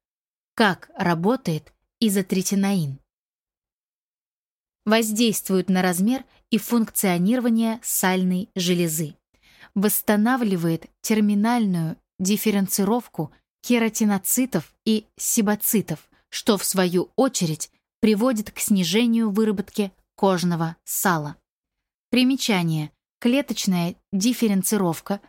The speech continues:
процесс, в ходе которого клетка переходит от одного типа клеток к другому. Оказывает противовоспалительное действие за счёт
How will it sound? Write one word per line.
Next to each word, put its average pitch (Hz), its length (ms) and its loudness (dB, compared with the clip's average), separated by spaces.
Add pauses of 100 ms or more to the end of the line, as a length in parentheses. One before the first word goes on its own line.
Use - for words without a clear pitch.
(140)
процесс, 233 580 0
в - 60 -20
ходе 196 280 0
которого 254 480 0
клетка 196 540 -2
переходит 208 640 -2
от 180 160 -2
одного 170 340 0
типа 254 280 -4
клеток 254 440 -4 (140)
к 190 100 0
другому. 175 540 0 (920)
Оказывает 220 640 0
противовоспалительное 208 1040 0
действие 254 600 -2
за 196 200 0
счёт 277 340 -4